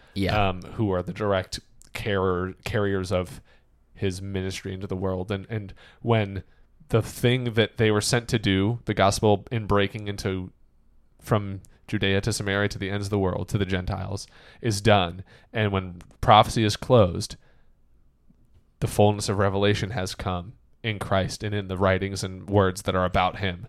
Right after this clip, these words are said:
Speaker 1: Yeah.
Speaker 2: which are preserved in the lives of the apostles, and then after they die, and apostles and the disciples, 'cause, like, Stephen could, had those gifts, but he was an apostle,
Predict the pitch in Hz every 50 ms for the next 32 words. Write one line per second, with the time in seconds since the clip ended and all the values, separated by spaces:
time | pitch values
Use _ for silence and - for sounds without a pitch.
0 | - - - 95 92 90 104 120 - 110 98 - - 107 101 98 107 101 95 95
1 | 95 98 - - - - - - - 120 110 101 98 104 107 127 139 135 131 127
2 | 139 135 131 - 139 127 127 - - 143 139 135 131 - - - - - - -
3 | _ 117 110 113 104 101 101 - 107 110 120 - - 113 101 104 101 98 98 107
4 | 101 98 92 92 92 92 90 92 - - - 117 120 85 101 101 110 - - 101
5 | 98 - 107 104 98 104 92 87 90 104 101 - 92 90 - 95 90 90 - -
6 | - - - - - - 131 110 101 95 90 - - _ _ _ _ _ _ -
7 | - - - 113 104 95 90 90 87 - 98 90 95 - _ _ _ _ _ -
8 | 107 107 107 92 - - 58 - - 95 92 92 - - 101 98 - - 95 98
9 | 95 90 92 98 - - - - _ - - 95 92 95 - - -